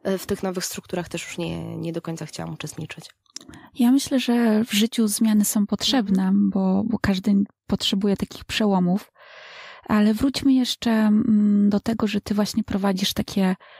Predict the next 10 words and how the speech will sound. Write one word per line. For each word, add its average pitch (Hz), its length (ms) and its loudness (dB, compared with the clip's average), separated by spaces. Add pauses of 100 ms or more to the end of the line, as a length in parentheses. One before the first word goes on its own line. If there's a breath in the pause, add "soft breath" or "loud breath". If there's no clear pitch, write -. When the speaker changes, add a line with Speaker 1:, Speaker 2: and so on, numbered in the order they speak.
(240 loud breath)
Speaker 2:
bardzo 190 280 0
szczere, 180 640 2
otwarte 180 540 -2
rozmowy. 175 580 0 (440 loud breath)
W 202 80 0
Gali 208 280 2
też - 260 -4
miałaś, 185 560 0
e, - 40 0 (760)
s-, 214 160 -6